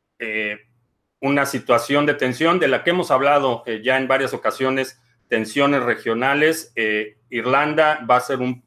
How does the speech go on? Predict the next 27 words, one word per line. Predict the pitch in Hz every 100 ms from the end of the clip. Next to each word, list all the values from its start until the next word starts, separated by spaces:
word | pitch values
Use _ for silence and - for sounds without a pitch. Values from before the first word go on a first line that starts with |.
| 127
un | 127
foco | - 185 - 135 117 - _ _ _ _ _
de | 117 117
problema, | - 117 117 131 127 131 127 -
eh, | 113 107 104 104 - _ _ _
eh, | 113 110
mucho | 117 139 139
más | 135 131 123
grave | 131 131 123
de | 110
lo | 104 101
que | - 107
mucha | 123 123 127
gente | 127 120
estima | 110 - 127 139 170 - _ -
por, | 107 104 101 107 104
eh, | 107 101 101 101
la | 107
larga | 113 131 123
historia | 110 - 127 123 113 107 - _ _ _
de | 113 110
tensiones | 113 110 135 135 131 123
y | 110
violencia | 107 110 120 127 123 127 117 113 -
entre, | - 107 104 113 107 104
eh, | 101 _ _ _
eh, | 110 104 101 104 107 101 98